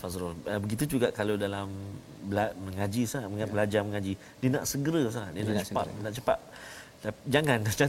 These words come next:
Speaker 1: tu.
Speaker 2: Betul.
Speaker 1: Ah, kalau belajar ilmu ta-, taranum lagilah,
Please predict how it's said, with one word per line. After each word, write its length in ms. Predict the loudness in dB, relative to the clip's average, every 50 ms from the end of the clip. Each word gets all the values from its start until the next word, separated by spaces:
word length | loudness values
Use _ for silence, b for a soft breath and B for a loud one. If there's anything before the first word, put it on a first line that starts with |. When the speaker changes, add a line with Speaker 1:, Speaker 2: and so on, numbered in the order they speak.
| 4 4
Speaker 1:
tu. 60 | 4 4 4 4
Speaker 2:
Betul. 460 | 0 -4 -10 -14 -16 -16 -12 -8 -4 -2 0
Speaker 1:
Ah, 240 | 0 0 -2 -4 -4 -6 -4 0 2
kalau 180 | 4 4 4 4 2 2
belajar 380 | 2 4 4 4 4 2 2 2 0 -2 -2 -2 0
ilmu 260 | 0 0 0 0 -2 -2 -2
ta-, 140 | -4 -6 -2 0
taranum 360 | 2 2 2 2 2 2 2 2 0
lagilah, 360 | -2 -2 -2 -2 -2 -2 -4